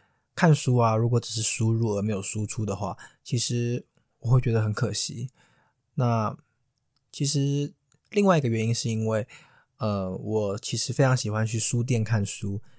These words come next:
那在书店看书的过程中啊，我会挑选我喜欢看的书。我挑选书的方法是看书名，还有看它的书皮漂不漂亮，然后再来看它的书背的介绍。那有时候呢，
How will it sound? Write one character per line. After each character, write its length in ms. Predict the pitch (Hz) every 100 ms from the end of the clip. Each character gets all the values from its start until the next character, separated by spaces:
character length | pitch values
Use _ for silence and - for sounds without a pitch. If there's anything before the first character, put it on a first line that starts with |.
| - -
那 380 | 151 117 104 101
在 120 | - 147
书 160 | 151
店 160 | 151 143
看 180 | 151 135
书 100 | 135
的 80 | 120
过 160 | 131
程 160 | 123 101
中 200 | 107 107
啊， 140 | 101
我 100 | 107
会 380 | 104 123 120 117 - _ _ _ _ -
挑 180 | 160 165
选 220 | 151 110
我 100 | 110
喜 160 | 117 104
欢 160 | 104
看 140 | 110 113
的 100 | 95
书。 320 | - 92 90 - _ - _ _ _ _
我 160 | - 120
挑 180 | - 190
选 160 | 131
书 140 | 107 135
的 100 | 120
方 140 | 120
法 160 | 113 -
是 320 | - 104 92 _
看 460 | - 131 226 - - - _ -
书 260 | - - 139
名， 260 | 123 101 120 _ _ _ - _ _ - -
还 140 | - 113
有 80 |
看 180 | 101 120
它 120 | 110
的 60 | 110
书 180 | - 120
皮 220 | 117 -
漂 100 | -
不 80 | 104
漂 160 | - 98
亮， 180 | 101 113 _ _ _ _ _
然 120 | - 107
后 60 |
再 100 | 117
来 120 | 110
看 160 | 104 110
它 40 |
的 80 | 107
书 240 | 101 - 117
背 160 | 131
的 120 | 104
介 200 | 98 101
绍。 300 | 90 - - - _ _ _ _ _ _ _
那 160 | - 139
有 80 | 123
时 140 | 123
候 160 | 165 190
呢， 200 | 156